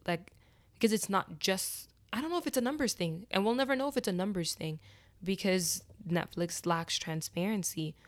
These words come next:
with, um, with their viewership numbers.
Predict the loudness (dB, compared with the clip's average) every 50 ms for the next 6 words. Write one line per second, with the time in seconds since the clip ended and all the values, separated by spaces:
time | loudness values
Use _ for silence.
0 | -20 -20 _ _ _ -4 0 0 0 0 -2 -8 -14 -20 -20 -20 -20 _ _ _
1 | _ _ _ _ -20 -20 -12 -6 -4 -2 0 -2 -2 -4 -6 -12 -14 -16 -20 -20
2 | -20 -14 _ -4 -4 -4 -4 -8 -20 -20 -20 _ _ 0 4 4 4 4 2 2
3 | 2 2 2 0 0 -2 -2 -4 -4 -2 -4 -4 -6 -6